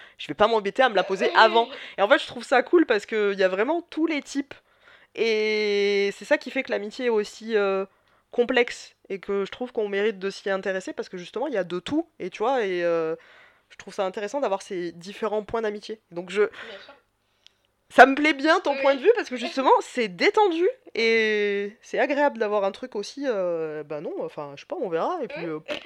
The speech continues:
Speaker 1: enfin, voilà quoi.
Speaker 2: Bah ouais.
Speaker 1: Pourquoi s'embêter ? Enfin, on verra bien,
Speaker 2: <laughs>
Speaker 1: voilà. Eh ben écoute, peut-être que s-, tu auras un élément de réponse ou peut-être que tu vas me
Speaker 2: Ouais.
Speaker 1: dire exactement ça, bah je sais pas, pourquoi s'embêter.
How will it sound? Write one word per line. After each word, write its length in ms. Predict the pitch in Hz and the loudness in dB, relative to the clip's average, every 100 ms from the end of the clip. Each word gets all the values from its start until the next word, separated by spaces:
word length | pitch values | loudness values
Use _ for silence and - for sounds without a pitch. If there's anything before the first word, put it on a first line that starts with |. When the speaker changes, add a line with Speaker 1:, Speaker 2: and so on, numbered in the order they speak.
| 392 | -12
Speaker 1:
enfin, 320 | - 165 160 160 | -12 -12 -10 -6
voilà 200 | - 415 | -2 -2
quoi. 180 | 277 262 | 4 4
Speaker 2:
Bah 80 | 233 | 4
ouais. 360 | 220 220 381 453 | -2 -10 -10 -14
Speaker 1:
Pourquoi 180 | 330 262 | 4 4
s'embêter ? 500 | 262 240 247 269 285 | 6 0 -2 -4 -6
Enfin, 300 | 190 190 240 214 | -8 -8 -6 -6
on 120 | 175 | -4
verra 220 | 180 214 | -2 0
bien, 120 | 262 453 | 0 -4
Speaker 2:
<laughs> 60 | 392 - | -6 -4
Speaker 1:
voilà. 220 | 233 415 302 - - - - - - _ _ _ _ _ - | -2 -2 -6 -18 -18 -18 -18 -18 -20 _ _ _ _ _ 0
Eh 60 | 208 | 6
ben 100 | 254 | 6
écoute, 260 | 240 247 | 6 -8
peut-être 300 | - 269 370 | -4 0 0
que 260 | - 285 262 | 0 -2 -2
s-, 220 | 233 - _ | -4 -16 _
tu 180 | - - | -18 -10
auras 240 | 220 233 226 | -2 0 0
un 100 | 208 | 0
élément 260 | 208 208 214 | -2 -2 -4
de 60 | |
réponse 400 | 196 208 220 233 | -4 -8 -8 -12
ou 80 | - | -12
peut-être 240 | 185 190 - | -14 -10 -10
que 100 | 208 | -12
tu 120 | - | -8
vas 240 | 175 165 156 | -6 -4 -6
me 160 | 170 | -8
Speaker 2:
Ouais. 60 | 170 | -10
Speaker 1:
dire 160 | 175 | -6
exactement 400 | 180 170 170 180 | -4 -4 -6 -8
ça, 220 | 175 190 160 | -10 -8 -8
bah 100 | 143 | -10
je 60 | |
sais 80 | - | -10
pas, 160 | 165 233 | -10 -10
pourquoi 200 | - 165 | -10 -12
s'embêter. 380 | 220 214 214 | -10 -10 -8